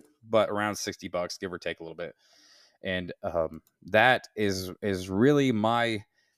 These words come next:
ultra budget beginner's guide or beginner's, um, basic gear for fishing. Um, there's, there's an unlimited <laughs> amount of money you could probably spend on fishing, guys. I mean, it, it, it just gets nuts.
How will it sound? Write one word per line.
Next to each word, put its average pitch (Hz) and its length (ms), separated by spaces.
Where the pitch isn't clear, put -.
ultra 131 340
budget 113 540
beginner's 110 500
guide 104 440
or 98 160
beginner's, 101 640
um, 90 480
basic 110 640
gear 101 580
for - 140
fishing. 85 480
Um, 85 260
there's, 98 280
there's 98 320
an 98 160
unlimited 117 420
<laughs> - 0
amount 110 220
of 107 60
money 110 200
you 107 160
could 98 120
probably 98 200
spend 101 240
on 95 100
fishing, 92 300
guys. 90 320
I 90 120
mean, 87 220
it, 87 300
it, 92 220
it 98 140
just 87 220
gets 87 200
nuts. 95 420